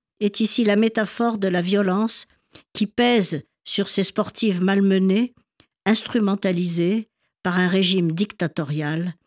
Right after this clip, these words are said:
dans un monde où, contrairement à celui du judo, tous les coups sont permis, surtout les plus bas. Trois acteurs exceptionnels, y compris la réalisatrice iranienne elle-même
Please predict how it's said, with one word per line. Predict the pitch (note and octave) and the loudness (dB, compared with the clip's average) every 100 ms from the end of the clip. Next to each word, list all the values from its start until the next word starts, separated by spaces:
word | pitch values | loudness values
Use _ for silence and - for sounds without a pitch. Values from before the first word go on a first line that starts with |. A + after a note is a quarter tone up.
| _ _ _ _ | _ _ _ _
dans | F#3 G#3+ G#3+ | -2 0 2
un | A#3 | 4
monde | A#3 A3 G#3 F3 F3 - | 4 4 4 2 -2 0
où, | A#3+ A3 - | 2 2 0
contrairement | - D4+ D4+ C4+ B3 B3+ C4 A#3 | 0 0 0 -2 2 4 4 2
à | F#3+ | 0
celui | F#3 G3 F#3 G3 | 0 0 0 0
du | E3 E3 | 0 -2
judo, | D#3 D3 D3+ F3 A#3 _ _ _ _ _ _ | -2 -2 0 0 -2 _ _ _ _ _ _
tous | - D4 | 0 2
les | A#3 | 2
coups | A#3 A#3+ | 2 -2
sont | - F#3 | 0 -2
permis, | F3+ D3+ E3+ G3 A3 - _ _ _ _ - | 0 0 2 2 0 -6 _ _ _ _ -14
surtout | - F3+ - G#3 | -6 -4 -2 0
les | E3+ | 0
plus | D#3+ F#3+ | 0 0
bas. | E3+ C#3+ G2+ _ _ _ _ _ _ _ _ _ - | 0 -2 -8 _ _ _ _ _ _ _ _ _ -14
Trois | - G3 G3 | -4 -2 0
acteurs | G3+ - G#3 F#3+ - | -2 -2 -2 -2 -4
exceptionnels, | - C4 - F#3+ - E3+ D#3+ C3 C3 B2 - _ _ _ - | -4 -2 -2 -4 -4 -2 -2 -4 -8 -10 -14 _ _ _ -8
y | F3+ | -4
compris | F#3+ F#3 - G#3 | -4 -4 -2 0
la | F3+ D#3 | 0 0
réalisatrice | F3+ F#3 F#3+ F#3+ F3 G3+ F#3 - | 0 0 2 0 -2 -2 -2 -2
iranienne | F3 E3+ E3+ E3 E3 - | -2 0 0 0 -2 -2
elle-même | D#3+ D#3+ E3 D3+ D3+ B2 | -2 0 0 0 -2 -4